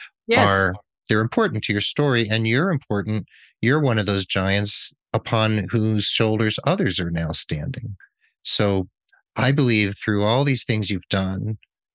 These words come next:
Speaker 2: Chancellor for Diversity and Inclusion, being on the commission to address, to address racism in nursing, your assistant dean of relational excellence at the Adams School of Dentistry. So you get that little nursing, inserting nursing into dentistry. <laughs>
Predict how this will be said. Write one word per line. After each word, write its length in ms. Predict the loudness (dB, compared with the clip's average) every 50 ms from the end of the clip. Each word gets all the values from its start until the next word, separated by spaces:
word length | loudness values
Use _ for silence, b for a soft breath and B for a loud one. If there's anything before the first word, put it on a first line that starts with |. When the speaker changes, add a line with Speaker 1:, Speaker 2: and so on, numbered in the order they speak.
| -2
Speaker 2:
Chancellor 480 | 0 2 2 2 2 0 0 0 -2 -2
for 180 | 0 -2 -2
Diversity 580 | 0 0 0 0 0 2 2 2 2 2 2 2
and 140 | 2 2 2
Inclusion, 800 | 0 -2 0 0 0 0 2 2 2 2 2 2 2 0 -2 -2 0
being 320 | 0 2 2 2 2 2
on 100 | 2 2
the 80 | 0 0
commission 420 | -2 -2 0 2 2 2 2 2 0
to 160 | 0 0 0
address, 500 | 0 0 2 2 2 4 4 2 2 0 B B B B B B B B B B B _ -2
to 120 | 0 2
address 360 | 2 2 2 2 2 2 2
racism 500 | 2 2 2 2 2 2 2 2 2 2
in 80 | 2 2
nursing, 640 | 2 2 2 2 2 2 2 2 2 0 0 -2 -6 B B B B B B
your 160 | 0 2 2
assistant 580 | 2 4 2 2 2 2 0 0 0 -2 -2 0
dean 300 | 0 2 2 2 2 0
of 80 | 0 0
relational 520 | 0 0 2 2 2 2 2 0 0 0
excellence 500 | 0 0 0 0 -2 0 0 0 0 0
at 80 | 0 0
the 120 | -2 0
Adams 340 | 0 0 2 2 2 0 0
School 260 | 0 0 0 0 0
of 140 | 0 -2 -2
Dentistry. 680 | 0 0 0 2 2 0 0 2 2 2 2 2 0
So 160 | 0 0 -2 0
you 40 |
get 200 | 0 0 -2 0
that 200 | 0 -2 -2 -2
little 320 | -2 -2 -2 0 -2 -2 -4 -2
nursing, 540 | 0 0 2 2 2 2 2 2 0 0 -2 -6 _ _ -2 0
inserting 560 | 2 2 2 2 4 2 2 2 2 2 2
nursing 420 | 2 2 2 2 0 0 0 0
into 180 | -2 -2 -2 -2
dentistry. 840 | -2 -2 0 2 2 2 2 4 2 2 2 0 0 -2 -2 -2 _
<laughs> 60 | _